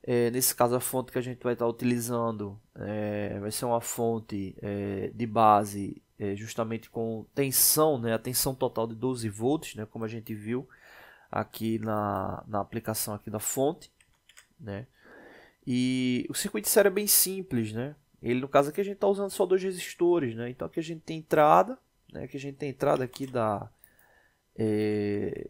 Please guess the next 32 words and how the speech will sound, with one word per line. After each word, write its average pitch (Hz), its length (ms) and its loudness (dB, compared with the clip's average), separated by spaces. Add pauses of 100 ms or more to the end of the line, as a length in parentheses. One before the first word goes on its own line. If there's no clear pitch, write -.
(100)
da, 107 380 2
a 107 100 0
passagem 131 480 4
aqui 127 120 -6
da 123 100 0
corrente, 127 560 -4
né? 113 160 -6
Seria 120 260 -6
justamente 120 500 -10
aqui 117 140 -12
para 123 320 0
esse 127 400 0
sentido 139 760 -2
aqui. 147 380 -4 (560)
E 170 80 4
ela 165 120 8
teria 165 260 6
ali 160 100 6
a 156 40 0
passagem 160 360 0
pelos 160 240 -4
resistores, 156 800 -2
né? 117 220 -8
Então - 180 -6
justamente 147 560 0
ali 147 160 8
passando 156 460 2
pelos 151 200 0
resistores 160 600 0
a 165 60 0
gente 160 160 -8
teria, 147 500 2